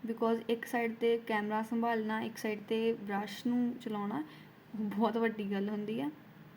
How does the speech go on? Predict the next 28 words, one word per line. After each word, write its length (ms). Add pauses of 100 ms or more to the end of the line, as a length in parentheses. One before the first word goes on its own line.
(360)
but 220
it's 280
okay, 400
ਮੈਂ 440 (360)
ਕੋਆਪਰੇਟ 440
ਕਰਦੀ 300
ਪਈ 180
ਹਾਂ 80
ਤੁਹਾਡੇ 220
ਨਾਲ। 220 (120)
ਤੁਸੀਂ 220
ਵੀ 80
ਥੋੜ੍ਹਾ 220
ਜਿਹਾ 160
ਕੋਆਪਰੇਟ 360
ਕਰਿਆ 260
ਕਰੋ 220
ਯਾਰ, 240 (520)
ਸਕਿਪ 300
ਨਾ 260
ਕਰਿਆ 200
ਕਰੋ 220
ਮੇਰੀ 220
ਵੀਡੀਓ 240
ਨੂੰ, 160
ਪਰਫੈਕਟਲੀ 600
ਵੇਖਿਆ 380
ਕਰੋ 320